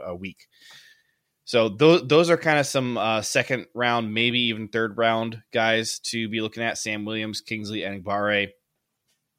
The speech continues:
and new guy shooting up the boards a little bit, um,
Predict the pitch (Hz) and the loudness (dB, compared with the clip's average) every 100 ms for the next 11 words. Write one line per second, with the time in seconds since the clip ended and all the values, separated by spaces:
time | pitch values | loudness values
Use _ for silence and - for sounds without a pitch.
0 | _ _ 151 180 170 156 160 - - _ | _ _ 6 8 10 8 6 0 -12 _
1 | _ _ _ _ 104 123 139 147 143 - | _ _ _ _ -4 0 2 2 0 -4
2 | - 123 123 123 117 - 123 123 117 107 | 0 2 6 4 4 -2 -6 -6 -8 -8
3 | 104 117 117 104 107 117 107 107 113 - | -2 0 0 0 0 0 0 4 2 2
4 | - 110 110 104 104 104 101 98 | -6 -2 0 2 4 2 0 -4